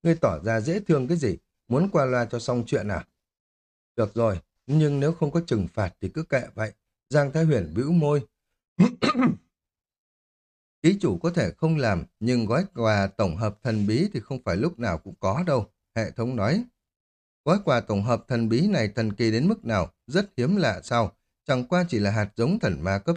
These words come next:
thấp và dịch dinh dưỡng của thần ma cấp thấp thôi." Giang Thái Huyền lại bĩu môi.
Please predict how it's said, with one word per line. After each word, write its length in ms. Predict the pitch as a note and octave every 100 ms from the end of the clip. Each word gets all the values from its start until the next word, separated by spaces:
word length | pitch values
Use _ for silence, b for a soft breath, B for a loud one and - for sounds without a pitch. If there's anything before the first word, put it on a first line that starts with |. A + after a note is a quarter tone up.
| -
thấp 160 | A3+ - _ _ _
và 200 | B2+ A#2
dịch 240 | A#2+ -
dinh 220 | C3+ C3+
dưỡng 220 | C3 D#3 G#3+
của 100 | -
thần 240 | G2 D2+
ma 160 | G2 G2
cấp 180 | F#3 G3
thấp 140 | G#3 G#3+ -
thôi." 240 | A#2 A#2+ - _ _
Giang 240 | G#2+ B2 A2+
Thái 120 | F3
Huyền 280 | E3 F2+ F2
lại 140 | F2
bĩu 180 | G#2 B2+
môi. 340 | F3+ C#3 C3